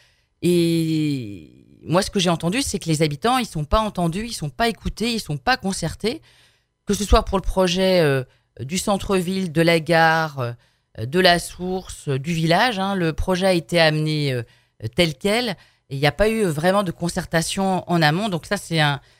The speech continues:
c'est, ce sont des méthodes qui n'existent plus aujourd'hui. C'est des méthodes de l'ancien monde.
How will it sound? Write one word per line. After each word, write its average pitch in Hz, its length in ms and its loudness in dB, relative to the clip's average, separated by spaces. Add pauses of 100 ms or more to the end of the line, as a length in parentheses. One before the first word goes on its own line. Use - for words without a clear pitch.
(200)
c'est, 156 260 -4
ce - 140 -10
sont 190 140 -4
des 208 140 2
méthodes 226 300 0
qui - 160 -8
n'existent 160 400 -4
plus - 180 -4
aujourd'hui. 175 580 -2
C'est 151 120 -2
des 135 120 2
méthodes 147 420 0
de 202 120 2
l'ancien 262 380 0
monde. 143 380 -4